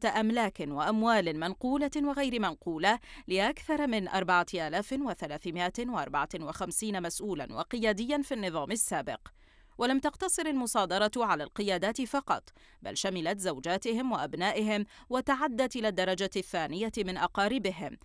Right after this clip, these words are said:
بل وتضمنت أسماء متوفين أيضًا.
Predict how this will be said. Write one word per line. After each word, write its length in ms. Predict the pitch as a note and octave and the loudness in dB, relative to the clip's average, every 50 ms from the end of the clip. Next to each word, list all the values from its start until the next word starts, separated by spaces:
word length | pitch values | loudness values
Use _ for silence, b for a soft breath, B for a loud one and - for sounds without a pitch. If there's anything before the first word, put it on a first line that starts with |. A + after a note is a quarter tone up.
| b b b - | b b b -12
بل 200 | - C#3+ C3+ - | -8 -8 -8 -6
وتضمنت 840 | - - E3 - G3+ F#3+ G#3 G#3+ A3 G3+ G3+ G3+ G#3 G#3 - - | -8 -8 -4 -2 -2 0 0 2 2 2 2 2 2 2 0 -2
أسماء 640 | - - F#3 - - - D#3 D#3 F3 F#3+ - - F#3 | -6 -4 -2 -2 -2 -2 0 0 0 0 0 0 -4
متوفين 800 | F3+ F3 F3+ - F#3 D3 D3 C#3 - - - A#3 B3+ C#4+ C#4 | -4 -4 -6 -6 -4 -4 -4 -6 -8 -8 -6 -2 -2 0 0
أيضًا. 520 | A3+ - - D3 C#3+ C3+ - B2 C3 C3+ | 0 -2 -4 -6 -6 -6 -6 -6 -6 -6